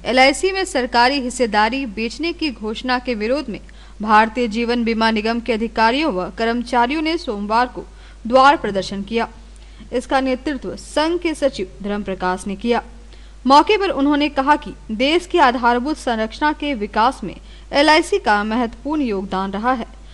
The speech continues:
ऐसे में एलआईसी का विनिवेश की बात करना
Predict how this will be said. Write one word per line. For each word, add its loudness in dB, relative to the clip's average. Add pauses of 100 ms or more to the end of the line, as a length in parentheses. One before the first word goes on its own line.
(220)
ऐसे 0
में -6 (160)
एलआईसी -2
का 6
विनिवेश -2
की -6
बात -2
करना -2